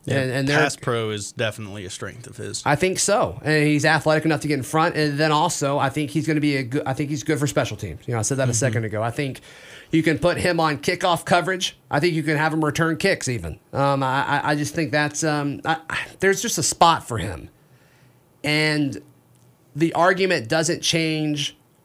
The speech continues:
Speaker 2: one way or the other. I think it could only go down if he stays.
Speaker 1: Yeah, I agree.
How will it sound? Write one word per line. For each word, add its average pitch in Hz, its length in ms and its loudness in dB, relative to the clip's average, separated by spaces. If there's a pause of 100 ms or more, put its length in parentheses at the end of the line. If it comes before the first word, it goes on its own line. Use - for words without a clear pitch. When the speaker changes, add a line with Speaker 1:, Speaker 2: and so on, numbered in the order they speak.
(100)
Speaker 2:
one 170 300 0
way 165 180 0
or 156 120 4
the 143 200 0
other. 135 360 2
I 135 80 2
think 156 160 0
it 131 80 -4
could 147 120 4
only 147 200 2
go 135 140 0
down 123 580 0 (920)
if 139 480 -4
he 135 180 -2
stays. - 560 0 (760)
Speaker 1:
Yeah, 135 160 2
I 123 80 4
agree. 117 360 -4